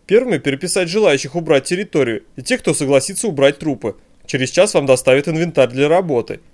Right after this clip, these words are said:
Людей добавлю, насколько возможно. И организуйте людей в очереди. Главное, чтоб не толпой стояли.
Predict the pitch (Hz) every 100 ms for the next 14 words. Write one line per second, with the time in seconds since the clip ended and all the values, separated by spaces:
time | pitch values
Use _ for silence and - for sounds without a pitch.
0 | _ - 127 131 254 156 123 127 120 117
1 | 127 - 151 - 127 139 139 120 110 104
2 | _ _ _ - 127 127 131 147 139 147
3 | - 135 147 247 139 131 123 117 113 107
4 | - _ 139 196 214 214 214 220 214 247
5 | - 139 - 127 120 117 107